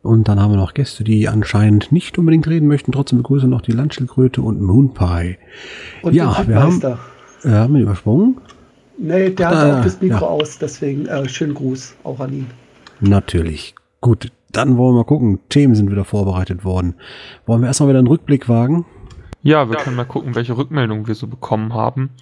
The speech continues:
Speaker 3: zu den unterschiedlichen Sachen. Ähm, wir haben ja die letzten beiden Podcasts relativ nah beieinander veröffentlicht, äh, und konnten dann auf die anderen Rückmeldungen zum O C Talk einundfünfzig noch nicht eingehen. Und ich würd sagen, das holen wir jetzt nach.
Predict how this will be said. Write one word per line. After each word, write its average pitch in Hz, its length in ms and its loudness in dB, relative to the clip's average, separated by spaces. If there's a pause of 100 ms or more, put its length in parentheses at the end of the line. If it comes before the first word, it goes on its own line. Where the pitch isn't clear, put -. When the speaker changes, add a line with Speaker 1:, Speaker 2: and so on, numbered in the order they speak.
(220)
Speaker 3:
zu - 160 -14
den 120 120 -2
unterschiedlichen 110 800 -6
Sachen. 127 420 -4 (520)
Ähm, 110 640 0
wir 113 120 0
haben 120 120 0
ja 113 120 2
die 113 180 0
letzten 110 380 -2
beiden 110 220 0
Podcasts - 680 -4
relativ 113 520 -4
nah 107 280 2
beieinander 110 580 0
veröffentlicht, - 920 -2 (400)
äh, 110 180 4
und 123 320 -2
konnten 113 260 -2
dann 107 120 0
auf - 180 -4
die 123 120 -2
anderen 107 220 0
Rückmeldungen 110 720 0
zum 107 420 0 (380)
O 120 80 2
C - 160 -2
Talk - 280 -2
einundfünfzig 127 540 -4
noch 113 80 0
nicht 104 160 -4
eingehen. 120 460 0
Und 120 160 -4
ich - 260 -4
würd 120 80 -10
sagen, 120 240 0
das 117 220 -4
holen 127 140 2
wir 120 80 0
jetzt 123 180 -6
nach. 123 280 -4